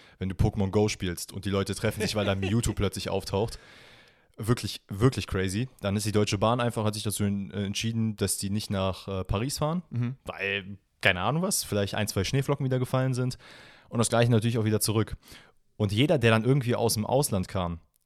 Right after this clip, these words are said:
Speaker 1: äh, und die Deutsche Bahn so mehr oder weniger zum ersten Mal erlebt hat, beziehungsweise, ähm, dann so einmal im Jahr, jeder hat in seiner Insta-Story geschrieben, wie kacke die eigentlich ist.
Speaker 2: <laughs>
Speaker 1: Und ich dachte mir so, es ist so traurig, ne, dass einfach Leute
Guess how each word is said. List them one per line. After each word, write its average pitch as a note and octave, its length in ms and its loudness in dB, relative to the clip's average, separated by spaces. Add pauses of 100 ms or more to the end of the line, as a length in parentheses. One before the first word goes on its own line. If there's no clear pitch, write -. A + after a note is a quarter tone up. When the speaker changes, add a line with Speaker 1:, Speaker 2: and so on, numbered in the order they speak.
(260)
Speaker 1:
äh, G2+ 360 0
und G#2 200 -4 (260)
die G#2+ 120 -6
Deutsche A#2 280 4
Bahn A2+ 280 4
so G#2 80 0
mehr G#2+ 160 4
oder G#2+ 120 2
weniger G#2+ 300 2
zum G#2 140 -4
ersten G#2+ 240 -2
Mal G2 60 2
erlebt A#2 220 0
hat, F#2 120 -2
beziehungsweise, F#2+ 840 0
ähm, F2 300 -4 (800)
dann F2 440 -2 (400)
so - 100 -6
einmal G2 260 0
im F#2 80 -2
Jahr, A2 240 0 (720)
jeder A#2 500 4
hat A2+ 140 0
in A2 100 0
seiner G2+ 220 2
Insta-Story G#2+ 520 2
geschrieben, G#2 540 -2
wie A2+ 140 -2
kacke A2+ 380 -4
die F#2 160 -4
eigentlich F#2+ 400 -4
ist. - 240 2 (240)
Speaker 2:
<laughs> E3 220 -6
Speaker 1:
Und A#2+ 100 4
ich A#2 100 4
dachte C#3 240 6
mir C3 60 4
so, B2+ 160 4
es B2+ 100 2
ist B2 320 2
so E3+ 220 6
traurig, D3+ 640 6
ne, C3+ 120 6
dass C3+ 140 4
einfach C#3 260 0
Leute D#3 560 2